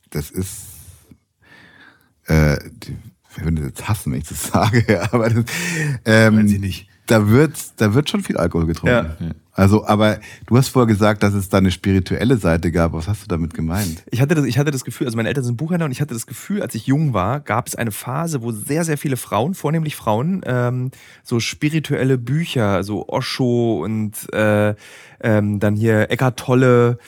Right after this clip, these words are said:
Speaker 2: Ja.
Speaker 3: Also es gab so eine Phase, oder hier, wie, wie hieß denn der, der Körpersprache-Typ? Ähm, Sammy Molcho. Das
Speaker 2: Ah,
Speaker 3: kann ich
Speaker 2: ja.
Speaker 3: mich erinnern.
Speaker 2: Mhm.
Speaker 3: Das war der Harry Potter der vierzigjährigen, war
Speaker 2: Ja.
Speaker 3: Sammy Molcho Bücher, wo man so in so einer Art,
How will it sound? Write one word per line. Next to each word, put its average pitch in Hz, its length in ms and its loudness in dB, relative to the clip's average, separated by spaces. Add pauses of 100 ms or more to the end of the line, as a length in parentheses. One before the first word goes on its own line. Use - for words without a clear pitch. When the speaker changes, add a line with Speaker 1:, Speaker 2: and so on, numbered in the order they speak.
Speaker 2:
Ja. 104 140 0
Speaker 3:
Also 98 140 4
es 98 60 0
gab 139 140 0
so - 60 2
eine 156 80 2
Phase, 135 320 0
oder 123 140 4
hier, 131 160 4
wie, 113 180 -2
wie 113 80 -6
hieß 135 220 -4
denn 139 100 -4
der, 123 160 2
der 110 100 0
Körpersprache-Typ? 104 1000 -6
Ähm, 98 520 -6 (200)
Sammy 160 260 4
Molcho. 127 600 2 (300)
Das 98 120 -2
Speaker 2:
Ah, 104 40 4
Speaker 3:
kann 113 100 6
ich 95 60 2
Speaker 2:
ja. 87 40 4
Speaker 3:
mich - 100 2
erinnern. 117 140 2
Speaker 2:
Mhm. 92 240 -2
Speaker 3:
Das 110 140 -2
war 135 80 2
der 139 120 0
Harry 143 200 4
Potter 180 320 0
der 165 100 2
vierzigjährigen, 107 800 -4 (260)
war 120 200 2
Speaker 2:
Ja. 180 60 2
Speaker 3:
Sammy 160 220 2
Molcho 147 380 2
Bücher, 104 440 -2
wo 117 200 -8
man 120 160 -2
so 120 160 -2
in 117 200 -4
so 113 100 -6
einer 113 180 2
Art, 117 260 0